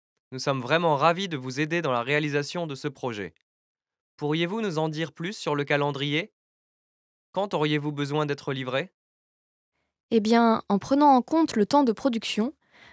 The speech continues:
Speaker 2: nous aimerions envoyer les brochures à l'impression fin septembre. Vous serait-il possible de nous éditer un premier jet mi-août ?
Speaker 1: Bien,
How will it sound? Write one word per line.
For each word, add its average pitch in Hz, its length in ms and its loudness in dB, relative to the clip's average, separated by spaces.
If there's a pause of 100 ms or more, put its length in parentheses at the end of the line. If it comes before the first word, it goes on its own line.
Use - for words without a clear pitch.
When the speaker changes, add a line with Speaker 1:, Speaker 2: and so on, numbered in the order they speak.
(160)
Speaker 2:
nous 214 180 6
aimerions 285 460 8
envoyer 269 500 8
les 262 120 6
brochures 240 500 4
à 214 60 4
l'impression 254 460 2
fin 302 200 2
septembre. 185 560 -2 (500)
Vous 233 100 2
serait-il 254 480 6
possible 247 460 6
de 196 100 6
nous 202 240 6
éditer 247 360 4
un 208 120 6
premier 220 340 6
jet 214 140 6
mi-août ? 220 440 2 (1200)
Speaker 1:
Bien, 151 640 2